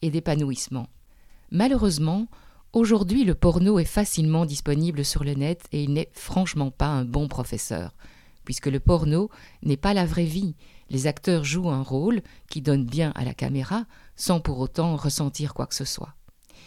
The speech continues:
Et puis, il y a un constat majeur. Dans nos sociétés, nous avons donné une place beaucoup trop importante à la sexualité. Et beaucoup de préjugés continuent de prédominer.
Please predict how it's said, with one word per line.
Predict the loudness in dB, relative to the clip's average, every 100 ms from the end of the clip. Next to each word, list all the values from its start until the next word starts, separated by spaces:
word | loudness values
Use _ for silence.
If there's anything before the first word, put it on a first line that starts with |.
| -20 -20 -8
Et | -6
puis, | 0 -2 0
il | -2 0
y |
a | 0
un |
constat | 0 -2 -2 -4 -4 -2
majeur. | 2 2 2 -2 -6 -10 -20 -20 -20 -20 0
Dans | 4
nos | 4
sociétés, | 4 0 0 -4 -4 -4 -4 -6 -16 -20 -4
nous | 2 4
avons | 4 4
donné | 4 4
une | 2 2
place | 0 0 -2 -8
beaucoup | 2 2 2 -2
trop | -2 0
importante | 0 0 -6 -2 -2 -2
à | -4
la | -4
sexualité. | -4 -4 -4 -6 -6 -10 -12 -12 _ -20 _ _ _ -20 -10
Et | -6
beaucoup | -4 -4 -2
de | -4
préjugés | 0 0 0 0 -2 -2 -4 -8 -20 -20
continuent | -2 -2 2 2 4 2
de | 2
prédominer. | 2 2 0 0 0 -4 -6